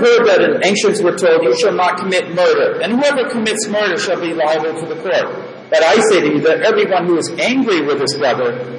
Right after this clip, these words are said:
shall be guilty before the court. And whoever shall say to his brother, "Raca," fool, shall be guilty before the Supreme Court. And whoever shall say, "You fool," shall be guilty enough to go into the fiery hell.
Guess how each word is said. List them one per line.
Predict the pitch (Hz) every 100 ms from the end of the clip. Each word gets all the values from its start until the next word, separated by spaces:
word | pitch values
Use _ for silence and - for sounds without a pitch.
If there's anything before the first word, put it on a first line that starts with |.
| -
shall | 165
be | 160 165
guilty | 196 196 160
before | 135 143 160 147
the | 135 117
court. | 120 113 - - - - 160
And | 175
whoever | 220 220 208
shall | 214 190 -
say | 196
to | 185 185
his | -
brother, | 175 170 165
"Raca," | 196 226 - 143 104 -
fool, | 226 202 143 - - - -
shall | 196 170
be | 160
guilty | 175 196 175 143
before | 147 151 165
the | 147 - 160
Supreme | 147 151 143
Court. | 156 151 107 - - - -
And | 170
whoever | 208 226 220
shall | 208 190 -
say, | 202
"You | 185 196
fool," | - 254 480 202 -
shall | - 156
be | 165
guilty | 170 185 180
enough | 160 160 -
to | 151
go | 165
into | 165 165
the | 160 151 170
fiery | 160 165 160 147 139
hell. | 151 101